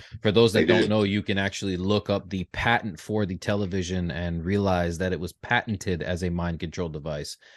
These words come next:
Speaker 1: And that's not me talking any, you know, whatever you wanna call conspiracy theory.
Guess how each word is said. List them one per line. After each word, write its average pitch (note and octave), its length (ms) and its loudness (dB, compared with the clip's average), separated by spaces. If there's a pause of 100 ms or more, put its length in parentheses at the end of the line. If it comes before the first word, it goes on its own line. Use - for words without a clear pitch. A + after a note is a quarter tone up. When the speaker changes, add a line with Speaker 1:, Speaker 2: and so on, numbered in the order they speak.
(240)
Speaker 1:
And F2+ 140 0
that's G2 220 2
not A2+ 180 2
me G#2+ 160 0
talking G#2+ 460 0
any, G#2 400 -2
you G2+ 100 -2
know, G2 300 -2
whatever F#2+ 340 -2
you G#2 100 0
wanna G#2 200 0
call G#2+ 200 0
conspiracy G#2+ 520 -2
theory. G2 460 2